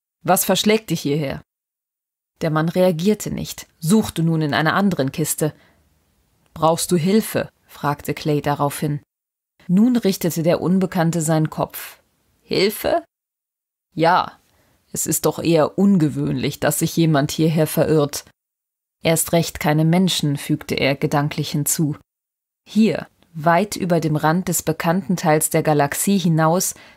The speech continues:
sollte kein Mensch hingelangen. Clay war damals beinahe neun Zyklen stumpf und mit dem Galaxiekern im Rücken weitergeflogen, als jemals jemand zuvor. Sein Ziel war ein ganz bestimmter Stern,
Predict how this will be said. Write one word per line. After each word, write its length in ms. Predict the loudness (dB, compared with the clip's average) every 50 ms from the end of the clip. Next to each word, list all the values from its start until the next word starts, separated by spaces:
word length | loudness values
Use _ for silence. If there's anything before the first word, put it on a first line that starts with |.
| _ _ _
sollte 360 | _ -2 0 0 0 0 -2
kein 260 | -2 0 0 0 0 0
Mensch 220 | -2 -2 -2 -2
hingelangen. 600 | -2 -2 -2 -2 -2 -2 -2 -2 -4 -6 -6 -8 -10 _ _ _ _ _ _ _ _ _ _ _ _ _
Clay 320 | -2 0 2 2 2 2
war 120 | 2 2 2
damals 480 | 4 2 2 4 2 2 0 0 -2
beinahe 560 | -2 0 0 2 2 2 2 4 4 4 4 2
neun 480 | 2 2 2 2 2 2 2 2 0 -2
Zyklen 640 | -4 -2 0 -2 -2 -2 -2 -2 -2 -2 -2 -4 -8 _ _
stumpf 600 | -8 -6 -6 0 0 2 4 4 2 0 -4 -8
und 240 | -6 -2 0 2 2
mit 160 | 2 0 0
dem 160 | 0 -2 0
Galaxiekern 880 | 2 2 2 2 0 -2 -4 -2 2 2 0 0 0 -2 0 0 0 0
im 140 | 0 -2 0
Rücken 400 | 0 0 -2 -2 -2 -2 0 0
weitergeflogen, 960 | 0 0 0 -2 -2 -4 -4 -4 -6 -8 -6 -4 -4 -4 -4 -4 -6 -8 -8 -10 -12 -20 -20 -20 _ _ _ _ _ _
als 320 | -6 -4 -2 -2 -4 0
jemals 560 | 2 2 4 4 4 4 4 2 0 0 -2
jemand 360 | 0 0 2 2 2 0 0 -2
zuvor. 520 | -4 -6 -10 -8 -6 -6 -6 -6 -6 -8 -14 _ _ _ _ _ _ _ _ _ _ _ _ _ _ _ _ _ _ _ _
Sein 320 | -2 0 0 2 2 -2
Ziel 460 | -4 -4 -4 -2 0 0 0 -2 -4 -8 _ _
war 120 | 0 0 0
ein 140 | 0 -2
ganz 320 | -2 0 0 0 0 -4 -4
bestimmter 480 | -4 -4 -2 -2 -4 -4 -2 -4 -2
Stern, 520 | -2 -2 -2 -2 -2 -2 -2 -4 -6 -10